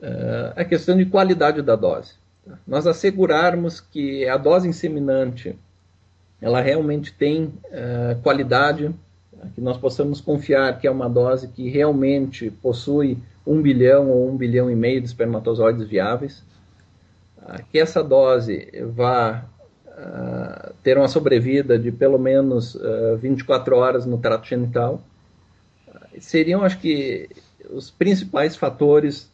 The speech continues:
eh, que nós teríamos hoje que garantiriam o sucesso da,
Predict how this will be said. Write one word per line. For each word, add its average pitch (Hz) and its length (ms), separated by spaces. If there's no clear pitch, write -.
eh, - 200
que 131 80
nós 120 200
teríamos 117 480
hoje 113 400
que 131 80
garantiriam 127 840
o - 80
sucesso 117 680
da, 104 640